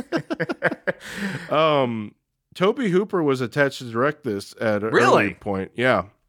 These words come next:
Speaker 1: Oh, man.
Speaker 2: I don't know how I would see that, but, you know.
Speaker 1: He was too sad. That's what happened. Toby got too sad, smoked too
Speaker 2: Yeah.
Speaker 1: many cigarettes, and they're like, "We can't have this.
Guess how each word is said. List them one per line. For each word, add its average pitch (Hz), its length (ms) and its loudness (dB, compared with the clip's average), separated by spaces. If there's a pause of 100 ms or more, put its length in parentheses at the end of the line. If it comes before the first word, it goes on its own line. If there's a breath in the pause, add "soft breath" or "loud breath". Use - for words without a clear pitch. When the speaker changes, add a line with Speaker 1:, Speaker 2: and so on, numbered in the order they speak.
(200)
Speaker 1:
Oh, 160 220 -2
man. 104 460 -2 (340)
Speaker 2:
I 131 80 0
don't 147 120 2
know 139 140 4
how 135 160 4
I - 20 4
would 113 220 2 (480)
see 135 320 -4
that, 101 260 -2
but, 101 180 -10
you 110 80 -8
know. 92 180 -10 (480)
Speaker 1:
He 147 120 4
was 143 140 4
too 156 180 2
sad. 143 480 -2 (360)
That's 131 220 0
what 143 120 2
happened. 147 400 0 (100)
Toby 147 320 2
got 170 240 -2
too 160 160 0
sad, 160 400 0
smoked 147 360 -2
too 165 80 0
Speaker 2:
Yeah. 151 80 4
Speaker 1:
many 143 140 0
cigarettes, 143 560 0
and 143 120 -2
they're 131 160 2
like, 127 280 2
"We 135 120 -4
can't 147 260 0
have 120 160 0
this. 110 260 -10